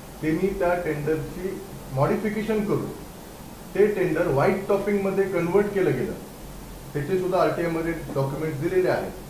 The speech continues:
आम्ही. ते व्हाईट टॉपिंग करून त्यांना परत डांबराचा त्यांचा जो काही विषय आहे तो चालू राहण्यासाठी या व्हाईट टॉपिंगच्या रस्त्याखाली, म्हणजे कॉन्क्रीटच्या रस्त्याखाली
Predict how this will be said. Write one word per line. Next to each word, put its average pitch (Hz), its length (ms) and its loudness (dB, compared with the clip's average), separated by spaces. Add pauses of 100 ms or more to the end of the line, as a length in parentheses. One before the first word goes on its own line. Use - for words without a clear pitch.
(200)
आम्ही. 185 160 -8 (520)
ते 185 100 6
व्हाईट 180 320 4
टॉपिंग 165 320 -2
करून 147 380 0
त्यांना 151 500 -4
परत 180 500 0
डांबराचा 165 460 4
त्यांचा 165 300 -4
जो 151 120 -4
काही 143 220 0
विषय - 160 12
आहे - 380 8
तो 151 240 -6
चालू 147 320 -2
राहण्यासाठी 123 680 -4 (200)
या 165 120 4
व्हाईट 165 360 2
टॉपिंगच्या 151 460 -2
रस्त्याखाली, 135 500 -2
म्हणजे 117 220 -4
कॉन्क्रीटच्या 139 580 -4
रस्त्याखाली 135 640 -4